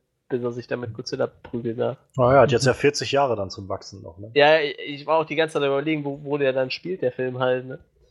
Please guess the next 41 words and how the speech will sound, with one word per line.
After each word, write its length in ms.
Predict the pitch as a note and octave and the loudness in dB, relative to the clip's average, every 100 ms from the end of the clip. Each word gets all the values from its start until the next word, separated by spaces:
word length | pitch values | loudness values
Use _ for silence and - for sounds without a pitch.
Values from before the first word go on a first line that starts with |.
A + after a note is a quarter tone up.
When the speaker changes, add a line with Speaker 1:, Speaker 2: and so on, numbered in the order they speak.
| _ _ _ _ _ _ _ - | _ _ _ _ _ _ _ -10
Speaker 1:
Ob 220 | C#4 - | -8 -2
der 320 | C3 B2 B2 C3 | 4 6 4 0
wirklich 180 | C3 - | -4 -2
dann 120 | C3 | 0
in 60 | |
der 120 | B2+ B2 | 2 4
Neuzeit 360 | C3+ D#3 E3+ | 2 4 0
spielt 220 | - F3+ D#3 | 0 0 2
oder 120 | B2+ | 0
ob 60 | |
der 100 | C3+ | -2
vielleicht 200 | - C3+ C#3 | -4 -4 0
sogar 120 | B2+ | 0
dazwischen 360 | B2 - D3 F3+ | 0 -2 -8 -8
spielt 300 | - F3+ E3+ | -4 -2 0
oder 180 | E3+ D#3 | 0 0
so, 120 | D#3 | -2
ich 100 | - | -6
bin 100 | D3+ | -8
mir, 100 | C#3 | -8
Speaker 2:
Mhm. 160 | A#2 F#2+ | -4 0
Speaker 1:
weiß 160 | C3+ B2+ | 0 0
es 100 | F#2+ | -4
nicht. 220 | F#2+ - _ _ _ _ _ - _ _ - | -8 -10 _ _ _ _ _ -20 _ _ -12
Speaker 2:
Ich 100 | - | 2
kann 120 | A#2 | 4
mir 60 | A#2 | 4
nicht 120 | A2+ | 4
vorstellen, 360 | B2 - B2 A#2 | 2 2 0 -2
also 280 | A#2+ G#2 | -2 -2
das 160 | G#2 - | -4 -2
würde 180 | A2+ A2+ | -2 0
dann 300 | G#2+ G#2+ G#2 | 0 -2 -6
so 80 | G#2+ | -6
ein 20 | |
bisschen 540 | G#2+ - G2 G2 F#2+ - | -6 -4 -6 -10 -12 -8
Godzilla 420 | G#2 - A2+ G#2+ | -6 -2 2 2
retconnen, 600 | G2+ A2 - - F#2+ F2+ | 2 -2 -2 -4 -4 -2
oder? 280 | F#2 A2 A#2+ | -2 0 -2
So 120 | G#2 | -6
dieses, 560 | G2 G2 F#2+ - - | -10 -6 -4 -4 -8